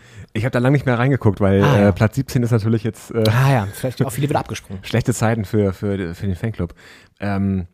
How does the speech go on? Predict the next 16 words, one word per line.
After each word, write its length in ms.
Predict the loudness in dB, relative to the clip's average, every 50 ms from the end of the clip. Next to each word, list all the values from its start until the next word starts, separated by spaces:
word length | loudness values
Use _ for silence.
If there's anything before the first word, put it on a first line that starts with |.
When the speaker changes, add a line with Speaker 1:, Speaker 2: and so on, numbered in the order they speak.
| _ _ _ _ _ _ _ _ _ _ _ -4
Speaker 1:
ja, 120 | -2 -2
also 140 | 0 0 2
nach, 240 | 2 2 0 -2 -2
nach 120 | -2 -2 0
einer 120 | 0 0
wirklich, 360 | 0 -2 -2 -4 -6 -10 -18 -18 -18 -16 -16
äh, 260 | -14 -12 -12 -14 -12 -8 -4
überragenden 760 | 0 0 0 0 0 0 0 0 0 0 0 -2 -4 -4
Saison, 340 | -4 -4 -4 -2 -2 -2 -2
muss 120 | -4 -4 -6
man 100 | -8 -8
fast 200 | -8 -10 -8 -4
sagen, 220 | -4 -2 -2 -2
letztes 280 | -2 -4 -4 -4 -4 -2
Jahr, 300 | -2 -2 -2 -4 -6 -6
ähm, 540 | -4 -2 0 0 0 0 0 -2 -4 -6 -8